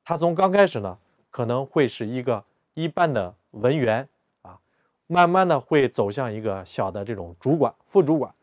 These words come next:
主管啊，将来可能会有机会呢，成为副经理、经理。在这个如果干得好呢，会成为这种部门的经理啊，副经理或者经理。然后将来有一天呢，会走向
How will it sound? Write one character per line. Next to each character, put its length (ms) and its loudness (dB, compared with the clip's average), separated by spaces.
主 140 -2
管 180 -4
啊， 340 -10
将 200 2
来 120 6
可 160 -6
能 120 0
会 160 0
有 100 4
机 160 -4
会 160 -2
呢， 120 -8
成 180 -14
为 180 -8
副 180 -4
经 180 0
理、 220 -8
经 180 2
理。 140 -4
在 120 4
这 120 4
个 160 6
如 100 2
果 140 6
干 160 4
得 80 2
好 180 -4
呢， 80 -6
会 160 -4
成 160 -10
为 100 -4
这 140 -12
种 160 -4
部 220 2
门 180 0
的 100 -12
经 240 -12
理 120 -20
啊， 180 -20
副 220 -6
经 160 -4
理 100 -12
或 160 -16
者 80 -10
经 180 -10
理。 80 -12
然 140 -2
后 100 -2
将 160 2
来 80 4
有 100 2
一 60 -2
天 160 -6
呢， 100 -10
会 160 -4
走 220 -6
向 260 -8